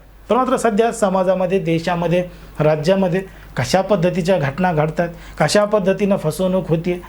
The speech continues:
आता त्याच्यामध्ये जी काही कमी होती ती त्यानं जर लग्नाच्या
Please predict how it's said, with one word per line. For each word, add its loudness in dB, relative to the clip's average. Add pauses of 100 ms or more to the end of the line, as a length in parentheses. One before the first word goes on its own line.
(220)
आता 2
त्याच्यामध्ये 2
जी 0
काही 2
कमी 0
होती -2
ती 0
त्यानं 2 (360)
जर 4
लग्नाच्या 0